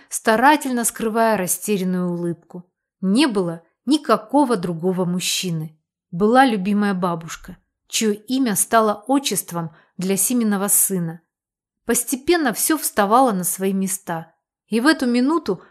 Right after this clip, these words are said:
Макар не жалел ни о чём, и уж тем более о потраченных средствах на похороны Горецкой.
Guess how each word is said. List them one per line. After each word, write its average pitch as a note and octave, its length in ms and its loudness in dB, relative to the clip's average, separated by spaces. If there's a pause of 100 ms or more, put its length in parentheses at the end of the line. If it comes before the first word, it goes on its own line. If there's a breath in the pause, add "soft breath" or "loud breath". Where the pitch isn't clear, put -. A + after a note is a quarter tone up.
(200 soft breath)
Макар B3+ 380 4
не A3+ 120 0
жалел A#3+ 380 2
ни A3+ 240 0
о C4 100 0
чём, E3 520 -8 (260)
и G3+ 100 -2
уж G3+ 160 -4
тем G#3+ 280 0
более A#3+ 300 2
о F3 40 0
потраченных G#3+ 680 -2
средствах A#3+ 680 -4 (280)
на F#3+ 100 0
похороны F#3+ 540 0
Горецкой. F3 760 -6